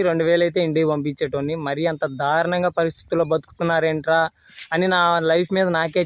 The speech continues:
చిరాకు దొబ్బింది. నేను అక్కడ ఆ రూమ్లో ఉండేటప్పుడు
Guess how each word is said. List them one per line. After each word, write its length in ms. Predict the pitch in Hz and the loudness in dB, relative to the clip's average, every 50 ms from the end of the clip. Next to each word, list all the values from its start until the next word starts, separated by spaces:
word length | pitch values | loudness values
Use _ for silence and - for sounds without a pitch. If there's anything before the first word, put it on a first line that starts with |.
| - - | -2 -2
చిరాకు 340 | - 165 165 175 180 160 160 143 156 | -2 2 2 2 2 2 0 0 0
దొబ్బింది. 420 | 165 147 147 165 170 165 156 160 202 269 - _ - _ _ _ - - | 0 0 0 0 0 0 0 -2 -2 -4 -8 _ -20 _ _ _ -14 -8
నేను 220 | 156 156 165 170 170 | -4 -2 0 0 0
అక్కడ 200 | 165 - 185 170 | 0 0 2 2
ఆ 100 | 175 170 160 | 4 4 4
రూమ్లో 300 | 160 180 190 202 208 208 208 190 | 4 2 4 4 4 4 4 4
ఉండేటప్పుడు 500 | 190 190 196 208 196 208 202 180 190 196 | 4 2 2 2 2 2 2 2 2 2